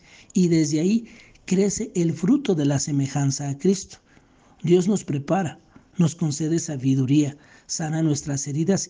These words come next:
y nos alienta por medio de las Escrituras. La única advertencia es que debemos permitirle que actúe mientras confiamos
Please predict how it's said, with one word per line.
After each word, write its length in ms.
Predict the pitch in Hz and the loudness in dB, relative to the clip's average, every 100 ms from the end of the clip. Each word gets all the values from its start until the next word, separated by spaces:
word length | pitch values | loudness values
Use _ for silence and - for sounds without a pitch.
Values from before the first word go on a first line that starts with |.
| - | -2
y 100 | 190 | 4
nos 260 | 180 151 160 | 4 4 -2
alienta 540 | 143 143 147 143 139 | -4 2 2 2 -2
por 180 | 156 139 | 2 4
medio 300 | 139 135 139 | 4 4 2
de 100 | 135 | 2
las 180 | 139 - | 0 -2
Escrituras. 720 | 139 - 143 202 202 170 - _ - _ _ _ _ _ - | -6 -6 -2 2 2 0 -10 _ -20 _ _ _ _ _ 0
La 200 | 160 170 | 2 4
única 340 | 196 202 175 | 4 4 0
advertencia 720 | 156 139 139 139 165 170 208 - - _ | 0 2 0 2 0 0 -4 -8 -20 _
es 200 | - 185 | -4 -4
que 120 | - | -2
debemos 480 | 180 160 202 220 202 | -2 2 4 4 2
permitirle 800 | - 151 156 143 - 202 196 208 - - _ | 0 0 0 -2 0 0 2 0 -2 -20 _
que 220 | - 170 | -2 0
actúe 580 | 160 - - - 269 269 | 0 -6 -6 4 6 6
mientras 460 | 165 156 143 147 143 | 4 2 2 0 0
confiamos 640 | 151 139 160 156 180 - | -2 0 2 2 2 0